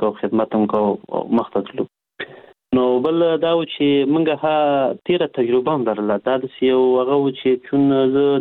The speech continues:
نړیوال بانک سره څه وخت، لپاره د نړیوال بانک، آ، د پروژو د رئیس په توګه پاتې شوم. البته هغه پروژې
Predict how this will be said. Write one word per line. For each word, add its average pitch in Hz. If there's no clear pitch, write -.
نړیوال 127
بانک 135
سره 123
څه -
وخت، 127
لپاره 123
د 117
نړیوال 117
بانک، 123
آ، 110
د 107
پروژو 113
د 120
رئیس 113
په 110
توګه 107
پاتې 104
شوم. 107
البته 120
هغه 120
پروژې 120